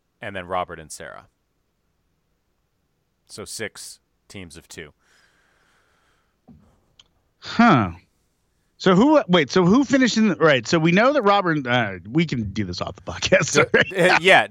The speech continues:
Speaker 1: DeMar and Monique and Nick and Jay were, were two teams in the middle, and then there were two teams in the top and two teams in the bottom.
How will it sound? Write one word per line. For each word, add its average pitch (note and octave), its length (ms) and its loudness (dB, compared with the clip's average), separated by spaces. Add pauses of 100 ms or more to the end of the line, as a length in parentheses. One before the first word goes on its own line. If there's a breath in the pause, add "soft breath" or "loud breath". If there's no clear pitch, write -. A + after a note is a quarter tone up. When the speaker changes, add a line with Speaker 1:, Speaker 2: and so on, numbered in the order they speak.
Speaker 1:
DeMar E3+ 400 2
and F#3+ 120 -4
Monique D#3 540 -6
and A#2 240 -6
Nick C3+ 180 0
and B2 160 -6
Jay A2 380 0
were, G2 220 -8 (120)
were G2+ 240 -10 (200)
two B2 180 -12
teams A2 320 -10
in G#2+ 120 -10
the F#2+ 60 -12
middle, E2 460 -10
and A2 140 -12
then G#2+ 100 -8
there G2 80 -12
were G2+ 100 -8
two B2+ 220 -14
teams A2+ 320 -10
in G#2+ 80 -10
the G2+ 80 -12
top G2 300 -2
and F2+ 100 -14
two G#2 140 -16
teams F2 280 -16
in F2+ 100 -18
the D#2+ 60 -20
bottom. C#2+ 300 -16